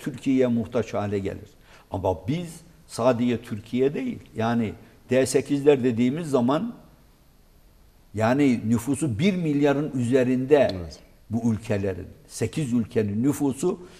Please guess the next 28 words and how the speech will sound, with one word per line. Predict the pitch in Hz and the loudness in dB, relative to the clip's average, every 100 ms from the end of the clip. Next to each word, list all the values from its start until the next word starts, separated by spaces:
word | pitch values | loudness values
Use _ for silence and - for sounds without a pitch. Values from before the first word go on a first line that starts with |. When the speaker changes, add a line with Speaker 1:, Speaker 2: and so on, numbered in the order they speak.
| - | -16
Speaker 1:
bir | 101 135 185 123 | -4 -2 0 -2
milyarın | 110 120 151 127 120 131 170 110 | -2 0 2 4 4 2 0 -2
üzerinde. | 107 101 110 110 151 120 - - _ _ | 0 0 -2 -2 -6 -10 -20 -20 _ _
E, | 98 82 | -10 -8
bizim | 92 90 113 104 82 | -10 -6 -4 -4 -4
müthiş | 101 101 180 196 | -8 -6 -10 -8
bir | - | -12
pazarımız | - 92 101 90 95 120 | -8 -4 -4 -4 -6 -6
meydana | 196 214 214 196 | -4 -4 -4 -8
gelmiş | - - 233 104 | -6 -4 -4 -4
olur. | 98 92 87 - _ - - - | -6 -6 -10 -20 _ -20 -20 -8
Neden | 107 113 185 185 | -2 0 0 0
biz | 143 | -2
bunları | 147 143 139 | -2 0 2
geliştirmeyelim | 131 135 123 - 120 117 120 117 113 139 | 4 4 2 -4 -2 0 2 2 2 -2
ki? | - 202 - - _ _ _ _ - - - | -6 -12 -12 -20 _ _ _ _ -20 -20 -10
Onun | - 220 | -4 -2
için | 208 - 156 147 - - - - _ _ _ | -4 -2 -2 -2 -12 -20 -20 -20 _ _ _
hem | - 214 208 156 | 0 2 2 0
dış | 143 - - | -2 -2 -2
politikada | 123 113 120 - 95 101 120 - - | -2 -2 -4 -6 -4 -4 -8 -10 -4
hem | 151 202 - | -2 -2 -4
ekonomide | 120 - 123 117 117 104 | -8 -2 0 2 0 -2
ikisi | 131 113 202 190 | -6 -6 -6 -2
birbiriyle | 196 180 190 175 160 | -4 -4 -4 -4 -4
çok | 170 - | -4 0
yakından | 147 147 143 143 | 0 0 0 0
alakalı. | 107 92 - - | -2 -4 -10 -16